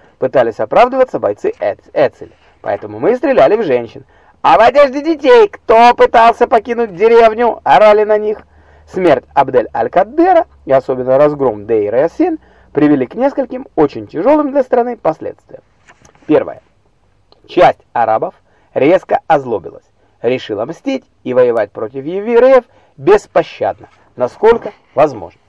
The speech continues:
Второе. Часть арабов перепугалась так, что, оставив всё нажитое, бросились прятаться в соседние страны, создавая проблему арабских беженцев. Третье. Отношение к палестинским евреям во всём мире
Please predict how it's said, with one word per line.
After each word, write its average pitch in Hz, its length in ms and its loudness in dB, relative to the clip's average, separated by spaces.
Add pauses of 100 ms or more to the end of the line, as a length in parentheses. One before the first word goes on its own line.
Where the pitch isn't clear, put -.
(200)
Второе. - 420 0 (540)
Часть 170 340 0
арабов 147 360 2
перепугалась 131 760 -2
так, 101 240 -6 (180)
что, 143 220 0
оставив 196 380 -2
всё 127 400 -2
нажитое, 147 640 -2 (360)
бросились 151 500 -2
прятаться 196 460 -2
в 139 60 -8
соседние 127 500 -8
страны, 196 460 0 (200)
создавая 113 520 0
проблему 226 560 -2
арабских 113 500 -8
беженцев. 117 500 -10 (720)
Третье. 175 440 0 (140)
Отношение 120 600 -8
к - 20 -20
палестинским 120 600 -12
евреям 311 420 2
во 294 80 0
всём 269 220 -4
мире 262 340 -6